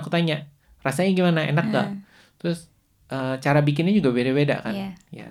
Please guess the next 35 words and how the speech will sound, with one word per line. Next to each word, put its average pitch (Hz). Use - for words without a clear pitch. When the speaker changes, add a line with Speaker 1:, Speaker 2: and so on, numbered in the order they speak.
Speaker 1:
bikinnya 139
pakai 139
mesin 117
espresso, 117
besok -
dibikin 123
kopi 135
tubruk, 143
besok -
Speaker 2:
Mm-mm. -
Speaker 1:
dibikin 123
kopi 127
filter 165
gitu. -
Speaker 2:
Mm-mm, 208
mm. 214
Dan 240
aku 262
ingat 349
kamu 311
juga, 214
em, 214
nggak 214
cuman 220
cobain, 220
tapi 262
juga 226
baca 214
gitu. 214
Baca 208
Speaker 1:
Mm-mm. 147
Speaker 2:
banyak 226
pengetahuan 220
baru 233
gitu. 196